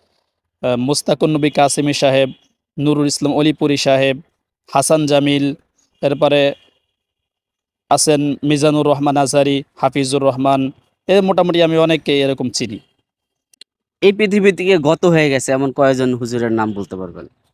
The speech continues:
Speaker 1: যেমন গত হয়ে গেছে, এর মধ্যে থেকে আমার অনেক প্রিয় ছিল আল্লামা আহমদ শফি সাহেব, এরপর আশরাফ আলী সাহেব, এরপর ছিলেন, আহ, মৌলানা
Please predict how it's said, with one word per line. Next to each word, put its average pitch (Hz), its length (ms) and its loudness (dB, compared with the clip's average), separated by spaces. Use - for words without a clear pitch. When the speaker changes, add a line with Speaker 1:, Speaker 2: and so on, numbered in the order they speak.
Speaker 1:
যেমন 208 360 2
গত 185 220 2
হয়ে 190 240 2
গেছে, 180 240 0
এর 165 120 0
মধ্যে 170 260 -4
থেকে 160 200 0
আমার 151 460 0
অনেক 151 320 0
প্রিয় 147 220 0
ছিল 139 300 -2
আল্লামা 139 400 0
আহমদ 139 260 -2
শফি 131 300 -4
সাহেব, 131 320 0
এরপর 139 200 0
আশরাফ 143 440 2
আলী 143 140 0
সাহেব, 139 380 0
এরপর 147 340 2
ছিলেন, 147 460 0
আহ, 139 960 -2
মৌলানা 147 600 2